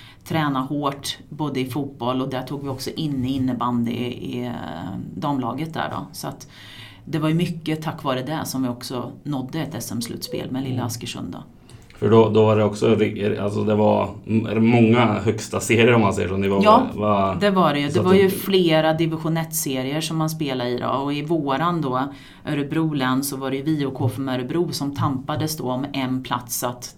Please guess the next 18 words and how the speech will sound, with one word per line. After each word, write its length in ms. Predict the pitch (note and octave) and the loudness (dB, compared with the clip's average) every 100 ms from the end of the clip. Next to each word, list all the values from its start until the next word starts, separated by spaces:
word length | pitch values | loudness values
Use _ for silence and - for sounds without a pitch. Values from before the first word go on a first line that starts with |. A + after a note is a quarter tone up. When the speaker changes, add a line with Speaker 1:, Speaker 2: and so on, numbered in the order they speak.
| - | -8
Speaker 1:
ta 180 | - - | -6 -6
sig 180 | - - | -8 -6
upp 300 | D#3 D#3 - | -6 -6 -10
då. 120 | - | -10
För 160 | - C#3+ | -8 -4
då 120 | D#3+ | -4
börjar 400 | D3+ C#3 C#3 C#3+ | -2 -4 -4 -2
man 200 | D3 D3 | 0 0
ju 40 | |
liksom 460 | C3 A#2+ C3+ A#2+ B2 - - - - - | -2 -2 -2 -2 -4 -10 -18 -20 -20 -8
skala 420 | - D#3 C#3+ C#3+ | -6 -2 0 0
ner 340 | D#3+ D#3 B2 | 0 0 -2
på 240 | B2 - B2+ | -4 -2 0
antalet 540 | C3 C3 B2+ B2+ B2 | 2 0 -2 -4 -4
division 360 | B2 B2+ C3 C3 | -6 -6 -4 -4
ett-serier, 580 | C3 - C3+ C3+ B2+ B2+ | -4 -6 -6 -4 -4 -2
och 60 | |
man 300 | C3 C3 C3 | -2 -2 -4